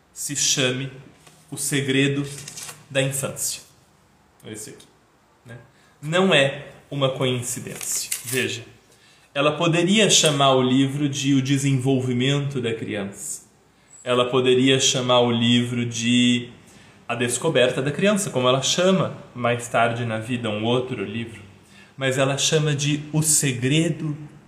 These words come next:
da Infância. Tem alguma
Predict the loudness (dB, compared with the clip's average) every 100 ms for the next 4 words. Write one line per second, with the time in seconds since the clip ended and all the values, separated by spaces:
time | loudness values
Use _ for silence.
0 | -20 _ -10 -8 -8 -10 -12 -12 -12 -12
1 | -14 _ _ _ _ _ _ _ _ _
2 | _ _ _ _ _ -20 -20 _ _ _
3 | -2 2 2 4 4